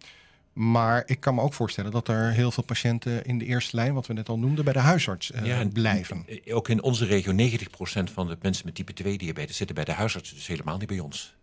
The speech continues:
Speaker 1: Ja.
Speaker 2: Eh, dus in het ziekenhuis zien we vooral de mensen met, eh, type één diabetes. Eh, in het ziekenhuis behandelen we ongeveer achttien honderd patiënten met diabetes, waarvan achthonderdvijftig met type één diabetes. En, maar beperkt type twee, als je ziet de hoe-,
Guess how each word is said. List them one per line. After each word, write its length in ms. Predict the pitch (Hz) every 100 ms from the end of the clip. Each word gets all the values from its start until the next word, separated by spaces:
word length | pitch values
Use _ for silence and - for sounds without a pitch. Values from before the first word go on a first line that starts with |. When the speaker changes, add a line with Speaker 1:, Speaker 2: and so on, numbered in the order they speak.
| _
Speaker 1:
Ja. 160 | 123 104
Speaker 2:
Eh, 160 | 73 69
dus 180 | 78 73
in 100 | 76
het 120 | -
ziekenhuis 460 | 101 82 82 -
zien 120 | - 82
we 100 | 78
vooral 260 | - 101
de 80 | 90
mensen 300 | 80 76 76
met, 240 | 73 - 78
eh, 60 | 73 71 73
type 260 | - 90 -
één 160 | 92
diabetes. 600 | 92 78 69 67 - - _ _ _ _ _ _
Eh, 80 | - 78 80
in 100 | 117
het 100 | 95
ziekenhuis 360 | - 110 104 -
behandelen 300 | 92 92 85
we 20 | 95
ongeveer 280 | 92 87
achttien 280 | - - 117
honderd 240 | 101 90 -
patiënten 380 | 98 92 -
met 100 | 82 - _ -
diabetes, 540 | 90 82 90 120 123 -
waarvan 400 | 90 - 82 82
achthonderdvijftig 720 | - - 87 82 104 95 95
met 120 | 85 85
type 200 | 95 -
één 140 | 82
diabetes. 500 | 76 69 67 82 - -
En, 140 | 78 - - -
maar 160 | 85
beperkt 400 | 87 87 110 95
type 180 | - 90
twee, 260 | - 85 85
als 140 | -
je 60 | 80
ziet 160 | 92
de 80 | 87
hoe-, 180 | 85